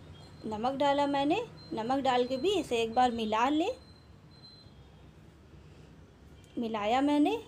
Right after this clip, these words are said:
अब जो हमने अरबी को fry किया था, उबली हुई अरबी, उसे डाल देंगे। अरबी डालकर इसे अच्छे से मिला लें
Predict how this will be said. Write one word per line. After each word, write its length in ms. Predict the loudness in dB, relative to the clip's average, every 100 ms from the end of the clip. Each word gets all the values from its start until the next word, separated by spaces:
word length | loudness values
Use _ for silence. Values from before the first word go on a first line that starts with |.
| -6
अब 140 | -6 -2
जो 120 | 0
हमने 260 | 4 2
अरबी 380 | 2 -2 -2 -2
को 140 | -2 -4
fry 340 | -2 0 0
किया 260 | 2 2 2
था, 180 | 2 0
उबली 340 | -2 -2 0 2
हुई 200 | 4 4
अरबी, 340 | 2 4 4 4 -2 -14 -8
उसे 240 | -4 4 6
डाल 280 | 6 6
देंगे। 300 | 6 4 4 0 -4 -14 -16 -16 -14 -14 -16 -16 -18 -18 -4
अरबी 260 | -2 0 2
डालकर 480 | 4 4 2 0 0
इसे 280 | -2 0 0
अच्छे 300 | 0 -4 -4
से 120 | 0
मिला 360 | 2 4 2
लें 200 | 2 0